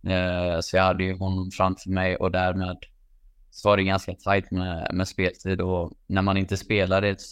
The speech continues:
i ett spelsätt, då är det ganska svårt att lära sig det. Eh, samtidigt som, som jag säger, så som Janne och,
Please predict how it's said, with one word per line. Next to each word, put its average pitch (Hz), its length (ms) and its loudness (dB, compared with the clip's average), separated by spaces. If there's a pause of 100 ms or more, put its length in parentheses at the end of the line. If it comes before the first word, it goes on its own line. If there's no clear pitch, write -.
(180)
i 98 140 0
ett 95 120 -2
spelsätt, 90 520 -2 (220)
då 90 120 -4
är 92 80 2
det 92 100 0
ganska 92 300 -2
svårt - 260 -8
att 92 60 -2
lära 90 260 0
sig 90 160 -6
det. 90 100 -4 (680)
Eh, 87 460 0 (260)
samtidigt 90 460 -2
som, 87 340 -6
som 95 220 0
jag 90 120 2
säger, 87 340 -4 (260)
så 92 220 0
som 92 380 0
Janne 98 600 0
och, 92 540 -4